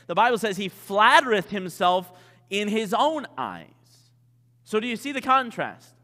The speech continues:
One is supposed to be looking at God and having God before his eyes, and the other has himself before his eyes.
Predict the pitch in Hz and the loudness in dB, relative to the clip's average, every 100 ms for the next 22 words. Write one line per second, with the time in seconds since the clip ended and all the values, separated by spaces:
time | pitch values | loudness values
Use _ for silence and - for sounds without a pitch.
0 | _ _ _ - 156 269 311 233 233 240 | _ _ _ -12 -2 2 4 4 2 0
1 | 202 202 202 180 226 226 214 214 208 233 | 0 0 -2 -2 0 0 -4 -4 -2 -2
2 | 247 220 202 190 170 220 233 190 185 196 | -2 -4 2 0 6 8 8 6 2 0
3 | 180 175 156 196 277 269 208 185 175 - | 0 -6 4 6 8 8 8 4 0 -8
4 | - 180 175 190 175 165 151 151 156 160 | -8 -6 -4 -2 -2 -2 0 0 0 -4
5 | 156 - - 196 208 196 233 294 214 185 | -10 -14 -6 -2 0 6 6 6 2 0
6 | 196 202 - _ - 185 185 196 165 220 | -2 -6 -16 _ -2 -2 -2 -6 -2 2
7 | 196 160 - _ _ _ - 156 151 135 | 2 0 -14 _ _ _ -10 -8 -6 -6
8 | 135 117 98 | -8 -10 -12